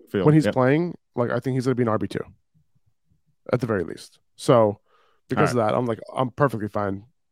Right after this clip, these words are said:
Speaker 2: with him just, like, hanging around on my bench as somebody who can come in and, you know, grab five, you know, six, seven balls out of the backfield on, in any given week,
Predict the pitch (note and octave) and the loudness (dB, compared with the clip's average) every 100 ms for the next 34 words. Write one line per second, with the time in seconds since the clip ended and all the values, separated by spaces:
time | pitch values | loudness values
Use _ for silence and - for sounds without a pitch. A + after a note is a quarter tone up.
0 | _ - B2+ B2 G#2+ G2 A2+ - G#2 - | _ -4 -2 0 -4 -4 -6 -4 -6 -6
1 | G#2+ B2+ A#2 A#2 A2 G#2 G#2 G2 F#2 F#2 | -4 0 2 2 2 0 0 -2 -4 -6
2 | - - _ _ _ _ _ C3+ B2+ C3 | -8 -18 _ _ _ _ _ 0 2 4
3 | A#2+ A#2 A#2 A2 G2 C3 A#2 A2 G2+ F#2 | 4 4 0 -2 -2 0 2 2 0 -4
4 | - _ _ - D#3+ F#3+ _ B2 C#3 C3 | -12 _ _ 2 2 2 _ 0 2 4
5 | C3+ B2+ B2 _ - D3+ A#2+ - C3 C#3 | 4 4 2 _ -2 0 0 0 0 0
6 | B2+ G#2+ - _ _ _ _ _ _ - | 0 -4 -10 _ _ _ _ _ _ -20
7 | G#2 - C#3+ C3+ B2 A#2 B2+ D3 - A2+ | -6 2 4 6 4 4 2 2 2 0
8 | A2+ B2 - B2 A2+ A#2+ A2+ G#2 G2+ A2 | 0 -4 -4 -4 -2 0 0 -2 -2 -2
9 | - | -4